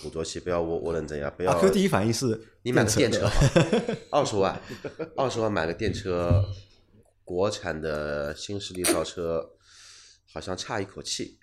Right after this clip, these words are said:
Speaker 1: 如果说你是买那一些传统主机厂做的新能源车的话，基本上马力也不错了，
Speaker 2: 嗯。
Speaker 1: 对吧？你肯定比昂克赛拉的这个不管压燃不压燃吧，反正动力就在这儿。
Speaker 2: 啊，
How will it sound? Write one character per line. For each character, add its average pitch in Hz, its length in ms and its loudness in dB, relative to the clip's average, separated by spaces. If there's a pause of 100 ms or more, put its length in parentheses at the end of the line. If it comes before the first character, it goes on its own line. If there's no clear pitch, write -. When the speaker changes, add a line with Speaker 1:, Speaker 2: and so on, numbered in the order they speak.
(140)
Speaker 1:
如 101 160 -2
果 101 120 2
说 107 180 -2
你 92 160 -2
是 - 140 -8
买 85 200 -2
那 92 140 -2
一 90 80 0
些 92 140 -4
传 98 240 -6
统 107 140 -4
主 78 100 -10
机 90 100 -12
厂 78 160 -8
做 87 100 -4
的 85 80 -2
新 90 140 -8
能 87 80 -4
源 80 60 -6
车 87 100 -14
的 82 80 -6
话， 80 140 -8
基 104 100 -12
本 92 100 -2
上 95 160 -8
马 - 140 -6
力 90 200 -8
也 73 100 -8
不 - 100 -18
错 127 180 -8
了， - 140 -10
Speaker 2:
嗯。 87 320 -2 (360)
Speaker 1:
对 85 100 -10
吧？ 78 180 -14 (1300)
你 101 80 -14
肯 - 160 -12
定 123 140 0
比 80 480 -4 (220)
昂 98 120 -6
克 - 100 -10
赛 127 160 -2
拉 143 240 -2
的 139 80 -4
这 98 120 0
个 92 100 0
不 95 140 -8
管 87 220 -4
压 - 120 -6
燃 120 140 -2 (380)
不 139 60 -4
压 131 160 -2
燃 98 200 -2
吧， 95 180 -4
反 87 140 -8
正 110 120 -8
动 127 120 -4
力 120 60 -2
就 120 120 -6
在 117 120 -4
这 131 120 -8
儿。 - 80 -8 (340)
Speaker 2:
啊， - 120 -20